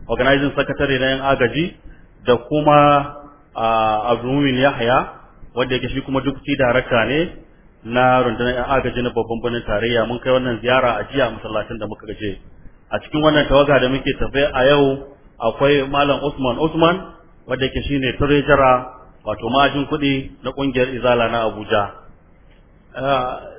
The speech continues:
za a iya mun gafara saboda lokacin ban iya kiran kowa da kowa ba.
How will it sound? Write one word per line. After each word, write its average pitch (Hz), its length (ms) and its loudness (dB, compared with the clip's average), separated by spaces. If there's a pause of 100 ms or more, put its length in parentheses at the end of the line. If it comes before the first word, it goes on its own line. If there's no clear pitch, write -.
za 143 120 -2
a 147 60 -2
iya 143 140 -4
mun 135 160 -8
gafara 131 500 -2
saboda 127 380 -8
lokacin 135 440 -6
ban 127 120 0
iya 131 240 -2
kiran 127 240 0
kowa 123 220 6
da 117 100 2
kowa 117 260 4
ba. 113 160 4